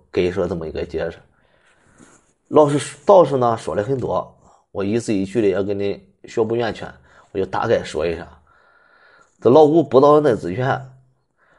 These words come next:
老猿确实不是凡物。古代有这么一本典籍叫《二雅译》，里面有这么一段描述，叫说的什么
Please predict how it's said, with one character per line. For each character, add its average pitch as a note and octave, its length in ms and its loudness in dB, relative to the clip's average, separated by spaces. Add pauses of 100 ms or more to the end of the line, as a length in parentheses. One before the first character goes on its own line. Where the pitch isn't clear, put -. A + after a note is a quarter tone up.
(120)
老 G#2+ 200 2
猿 C3+ 240 2 (280)
确 F#2 260 -2
实 A#2+ 140 -6
不 G#2+ 180 -6
是 G2 100 -8
凡 F#2 300 -6
物。 - 80 -14 (1400)
古 D#3 160 4
代 D#3+ 160 8
有 C3+ 160 6
这 D3 80 0
么 C#3+ 100 0
一 C#3+ 80 0
本 G#2 240 0
典 A2 280 -4
籍 B2+ 260 -2 (120)
叫 F#2+ 160 -2 (120)
《二 B2 240 4
雅 - 180 0
译》， A#2+ 300 -4 (1500)
里 G#2 140 -2
面 A2 160 2
有 A2 140 4
这 A2+ 100 2
么 G2+ 120 0
一 - 20 -2
段 F2 220 -4
描 F2+ 200 -4
述， - 200 -12 (960)
叫 F2+ 260 0
说 F2+ 220 -8
的 F2+ 100 -2
什 G#2 120 -4
么 F#2+ 320 -4